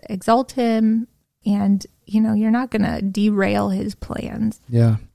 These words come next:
Speaker 2: I think that, I think that's such a good word, babe. And I, I think that, you know, at the end of the day, we can get stuck on decisions. Should I eat at this restaurant or this restaurant? Should I work at this place or this place? Should I, you know,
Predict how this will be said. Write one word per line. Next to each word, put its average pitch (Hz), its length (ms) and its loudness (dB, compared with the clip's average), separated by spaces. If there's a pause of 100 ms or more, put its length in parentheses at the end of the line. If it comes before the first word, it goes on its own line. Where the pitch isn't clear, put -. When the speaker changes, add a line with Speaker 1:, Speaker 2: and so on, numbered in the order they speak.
(580)
Speaker 2:
I 160 160 2
think 190 340 0
that, 123 300 0
I 131 80 0
think 139 180 4
that's 123 140 2
such 113 160 -2
a 123 40 -12
good 113 120 -6
word, 107 260 -4
babe. 104 220 -4
And 117 140 -4
I, 117 180 -2
I 123 100 -2
think 127 280 0
that, 110 320 0 (400)
you 131 100 0
know, 120 100 2
at 113 100 -2
the 139 60 0
end 139 120 0
of 143 40 0
the 127 60 -2
day, 113 240 0
we 117 100 0
can 131 160 -2
get 123 160 0
stuck - 360 -2
on 127 100 2
decisions. 113 880 -2 (520)
Should 123 200 -4
I 117 180 2
eat 139 220 -2
at 147 120 0
this 156 220 -2
restaurant 143 360 0
or - 20 0
this 139 240 0
restaurant? 110 480 -2
Should 120 100 -6
I 123 60 0
work 135 160 0
at 135 80 0
this 143 120 0
place 139 320 0
or 135 60 0
this 131 160 0
place? 113 320 -2
Should - 160 -8
I, 123 200 0
you 131 200 -6
know, 117 160 -2